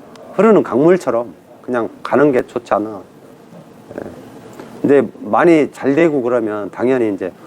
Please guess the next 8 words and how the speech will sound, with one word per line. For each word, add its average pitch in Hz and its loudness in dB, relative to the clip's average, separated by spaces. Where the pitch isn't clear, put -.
어깨뽕도 139 2
좀 135 0
들어가고 120 0
막 - -8
그러는데, 131 0
그러지 120 0
않기 117 -2
위해서 110 0